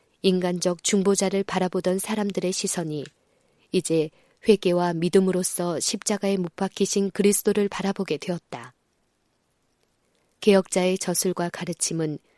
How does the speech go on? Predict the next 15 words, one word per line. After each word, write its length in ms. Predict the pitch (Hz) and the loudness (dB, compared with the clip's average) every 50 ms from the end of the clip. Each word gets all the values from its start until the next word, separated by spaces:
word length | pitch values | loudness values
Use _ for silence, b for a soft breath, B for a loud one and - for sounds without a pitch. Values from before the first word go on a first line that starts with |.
| _ _ _ _ _ - | _ _ _ _ _ 4
모든 380 | 196 190 185 190 208 208 202 | 4 4 6 6 4 2 0
그리스도 460 | 190 - 196 202 208 208 - - 202 | -2 -2 0 2 2 2 2 0 -2
교국에 460 | 196 - 202 190 180 - 185 - 190 196 | 0 0 0 0 0 0 -2 -2 -2 -4
퍼지고 440 | - - - 233 - - - 165 | -4 -4 -4 -2 -2 -2 0 -2
있었다. 600 | 123 135 - - 175 - _ - - - - - _ _ _ _ _ _ _ _ _ _ _ _ _ _ _ _ _ _ _ | -2 -2 -2 -4 -6 -8 _ -14 -16 -16 -18 -20 _ _ _ _ _ _ _ _ _ _ _ _ _ _ _ _ _ _ _
그 140 | - 226 214 | 6 6 6
사업은 640 | - - 220 208 202 196 - 208 208 208 190 156 - - _ _ _ | 6 4 2 2 2 2 2 2 2 2 2 0 -2 -6 _ _ _
스위스와 580 | - - - 247 233 233 - - 220 214 214 220 | -6 0 2 2 2 2 2 2 2 2 2 2
네덜란드에 640 | 196 180 175 - 208 208 214 208 202 196 185 175 185 | 2 2 2 2 2 4 2 2 2 0 0 -2 0
전파되었다. 880 | - - 190 175 - 202 196 - 185 180 180 - _ - 135 139 - _ _ _ _ _ _ _ _ _ _ _ _ - | -2 -2 -4 -4 -2 -4 -4 -4 -6 -6 -8 -10 _ -12 -12 -12 -14 _ _ _ _ _ _ _ _ _ _ _ _ 2
루터의 400 | 202 208 202 - 226 208 208 202 | 2 2 2 2 2 2 2 2
저서는 580 | - 202 185 - - 185 185 202 214 185 151 b b b b - | 2 2 2 2 2 0 0 2 0 0 -2 b b b b -4
프랑스와 560 | - 233 220 208 220 220 - - 190 196 208 | 0 0 2 2 0 -2 -2 0 0 0 0
스페인에도 680 | - - - - - 254 240 240 233 214 175 - 156 | -2 -4 -4 -2 0 2 2 2 2 0 0 0 -2
전달되었다. 880 | 147 - - 185 185 185 196 190 - 190 180 165 _ - - 139 139 - | -2 -2 -2 -4 -2 -2 -2 -2 -2 -4 -6 -8 _ -14 -14 -14 -14 -18